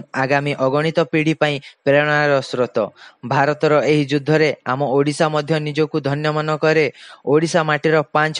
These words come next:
ପୁଅ ଏହି ଯୁଦ୍ଧରେ ନିଜକୁ ଉତ୍ସର୍ଗ କରିଥିଲେ। ସେହି ଶହୀଦ ଯବାନମାନେ ହେଲେ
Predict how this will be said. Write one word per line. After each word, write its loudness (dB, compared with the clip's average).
ପୁଅ 2
ଏହି 0
ଯୁଦ୍ଧରେ 0
ନିଜକୁ -2
ଉତ୍ସର୍ଗ 0
କରିଥିଲେ। -2
ସେହି 0
ଶହୀଦ 0
ଯବାନମାନେ 0
ହେଲେ 0